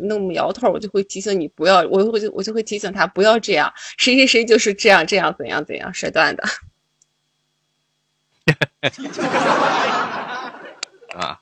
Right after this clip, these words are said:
Speaker 2: 你可以以后去做，就是各大商场啊、超市啊，这些危险的地方，你就可以做这个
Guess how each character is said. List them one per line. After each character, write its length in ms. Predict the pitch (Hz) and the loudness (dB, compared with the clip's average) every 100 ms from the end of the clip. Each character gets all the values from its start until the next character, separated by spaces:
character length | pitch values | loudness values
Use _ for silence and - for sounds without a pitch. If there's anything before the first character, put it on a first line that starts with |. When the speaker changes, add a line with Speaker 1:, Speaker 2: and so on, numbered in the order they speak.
| _ | _
Speaker 2:
你 100 | 92 | -10
可 140 | 101 113 | 2 4
以 200 | 113 98 | 4 2
以 80 | |
后 220 | 98 127 117 | 4 6 6
去 180 | - | 4
做， 240 | 113 131 101 78 - _ _ | 4 6 6 4 -6 _ _
就 120 | - | 2
是 80 | 95 | 2
各 200 | 95 135 | 6 6
大 340 | 113 85 92 95 | 8 8 6 2
商 300 | - 135 131 | 2 2 2
场 200 | 110 71 | -2 0
啊、 160 | 92 | -2
超 280 | 104 127 123 | 0 4 4
市 220 | 120 120 | 2 0
啊， 180 | 90 71 | 0 -2
这 80 | 95 | -4
些 160 | 95 101 | -4 -2
危 200 | 127 123 | 0 0
险 240 | - 76 | -2 -2
的 60 | 90 | -4
地 180 | 120 110 | -4 -2
方， 240 | 85 76 | -2 -4
你 40 | |
就 140 | 85 104 | -6 -4
可 140 | - | 0
以 100 | 104 | 0
做 180 | 101 110 | 0 0
这 140 | 98 | 0
个 160 | 82 73 | -4 -10